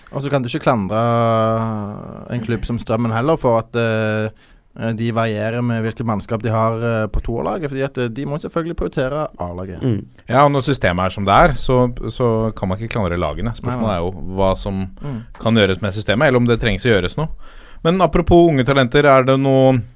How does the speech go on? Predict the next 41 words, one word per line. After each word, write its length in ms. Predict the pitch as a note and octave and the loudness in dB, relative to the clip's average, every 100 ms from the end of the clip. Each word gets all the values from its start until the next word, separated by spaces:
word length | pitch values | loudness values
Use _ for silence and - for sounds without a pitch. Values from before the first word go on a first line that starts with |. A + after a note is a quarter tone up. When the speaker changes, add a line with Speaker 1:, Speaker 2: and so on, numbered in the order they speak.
| - - | -18 -12
Speaker 3:
eh, 220 | G#2+ A#2 A#2+ | -2 0 2
unge 680 | A#2+ G#2 G#2+ A2+ A2 A2 G#2+ | 2 2 4 4 4 2 2
talenter 360 | A#2 G#2 F#2+ G#2+ | 0 0 0 0
i 100 | G#2+ | 2
Blaker 340 | G#2 F2 F2+ | 2 2 0
nå 120 | F#2 | -4
som, 220 | F#2+ G#2+ G#2+ | -2 -2 0
eh, 280 | G#2+ G#2 | 0 0
vi 120 | G2+ G2+ | -2 -2
kan 240 | G#2 G2 | -4 -4
forvente 280 | G2+ G2+ F#2+ | -4 -4 -4
oss 100 | F#2+ | -6
noe 120 | G#2 G2 | -2 -2
av, 140 | G2 | 0
eh, 300 | G2+ G2 G2 F2+ G2 - - | 0 0 -2 -6 -12 -16 -6
i 180 | G#2 | -2
den 180 | G#2 G2+ | 0 0
regionen 580 | G2+ G2+ G#2 G2 G#2 G#2+ | 0 0 0 0 -2 -2
senere, 300 | G2+ G2+ G#2+ | 0 -2 -2
eller? 180 | G#3 C4 - _ _ _ _ _ _ _ _ _ _ | -4 -6 -12 _ _ _ _ _ _ _ _ _ _
Speaker 2:
Nei, 140 | C#3 C#3 | -2 0
i, 40 | |
akkurat 460 | D3+ B2 B2 C3+ B2 | 0 0 0 0 0
i 40 | |
Blaker 400 | C3 A#2+ G2+ - | 2 2 2 0
nå 100 | F3 | 0
så 80 | G#3+ F3 A2 | 2 2 2
er 40 | |
vi 100 | G2+ | 2
vel, 180 | A#2 A#2+ | 0 0
vi 80 | B2+ | -2
har 180 | A2 G2 | -2 -2
jo 100 | E3 | -2
to-tre 400 | E3+ A#2 - A2 | -4 -8 -4 -6
stykken 340 | - - G2 | -6 -10 -12
som 220 | G2 G#2+ G#2 | -8 -6 -4
er 240 | G2+ G2+ | -2 -4
liksom 500 | G2+ G2 G2 A2 G2 | -4 -8 -6 -6 -6
litt 200 | G2+ - | -6 -6
over 140 | G2+ G2 | -6 -4
tjue 300 | G2 G2 | -6 -4